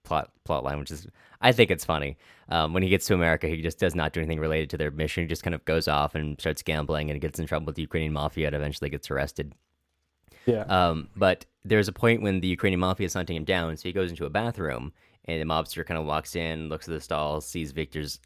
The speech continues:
Speaker 1: um, feet under one, and, you know, takes out a gun with a silencer on it, and shoots through the stall.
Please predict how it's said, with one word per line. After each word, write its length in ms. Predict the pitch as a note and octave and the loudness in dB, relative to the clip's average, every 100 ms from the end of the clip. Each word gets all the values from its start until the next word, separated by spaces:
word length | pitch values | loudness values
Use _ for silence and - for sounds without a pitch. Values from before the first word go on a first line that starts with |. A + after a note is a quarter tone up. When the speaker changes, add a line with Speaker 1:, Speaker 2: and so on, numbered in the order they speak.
| _ D2+ | _ -4
Speaker 1:
um, 420 | D2 C#2+ D2 E2 | -2 -2 -4 -8
feet 220 | - F2+ C#2 | -6 -4 -2
under 220 | D#2 E2 | -2 -2
one, 300 | D#2 D2+ D2 | 0 -2 -4
and, 160 | D2+ - _ | -8 -12 _
you 80 | C#2 | -10
know, 80 | - | -6
takes 240 | E2 - | -6 -4
out 80 | D2+ | -4
a 20 | |
gun 280 | D#2 D2+ D2 | -2 -2 -4
with 100 | C#2+ | -6
a 80 | D2+ | -2
silencer 380 | D2+ D2+ - | -2 -2 -4
on 120 | C#2+ C#2+ | -4 -4
it, 120 | - - - - | -8 -16 -18 -8
and 200 | D#2 D#2 - | -6 -6 -6
shoots 260 | - A#2+ - | -2 0 0
through 100 | E2+ | -6
the 60 | |
stall. 420 | - F#2+ D2 - | -4 -2 -2 -6